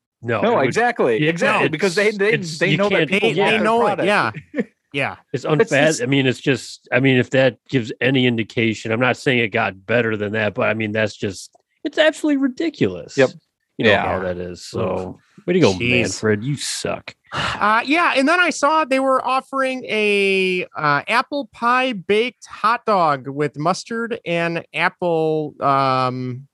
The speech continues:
Speaker 3: jelly jam. What was it? Um,
Speaker 2: Sign me up.
Speaker 3: that sounds
Speaker 1: Is this
Speaker 3: disgusting.
Speaker 1: the Wisconsin State Fair? <laughs> That sounds like
Speaker 2: Yeah.
Speaker 1: something right out of
Speaker 2: I,
Speaker 1: this
Speaker 2: I,
Speaker 1: Wisconsin
Speaker 2: I'm
Speaker 1: State
Speaker 2: down.
Speaker 1: Fair.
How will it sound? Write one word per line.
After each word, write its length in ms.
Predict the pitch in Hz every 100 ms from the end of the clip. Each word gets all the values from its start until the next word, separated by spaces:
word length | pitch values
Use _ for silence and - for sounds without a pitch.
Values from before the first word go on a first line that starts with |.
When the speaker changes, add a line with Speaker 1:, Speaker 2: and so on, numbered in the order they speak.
| _ _ 147 _ _
Speaker 3:
jelly 400 | - 143 190 220
jam. 380 | - 160 190 190
What 140 | 139
was 220 | 110 101
it? 240 | 101 - -
Um, 680 | 117 110 107 104 104 101 - _ _
Speaker 2:
Sign 220 | 143 143 143
me 160 | 127
up. 260 | 110 110 - _ _ _ _ _ _ -
Speaker 3:
that 160 | 247
sounds 240 | - 302 247
Speaker 1:
Is 80 | 202
this 80 | 320
Speaker 3:
disgusting. 300 | 240 311 233
Speaker 1:
the 40 |
Wisconsin 240 | 185 175 185
State 340 | - 220 -
Fair? 360 | - 233 302 -
<laughs> 60 | - 277 - 269 220
That 180 | 214 -
sounds 220 | 233 202
like 120 | 208
Speaker 2:
Yeah. 100 | 151
Speaker 1:
something 160 | 156 190
right 180 | 175 180
out 160 | 175
of 60 | 165
Speaker 2:
I, 60 | 156
Speaker 1:
this 120 | 151
Speaker 2:
I, 40 |
Speaker 1:
Wisconsin 240 | 160 - 165
Speaker 2:
I'm 160 | 165
Speaker 1:
State 80 | 165
Speaker 2:
down. 340 | 143 127 127 120
Speaker 1:
Fair. 380 | 160 143 117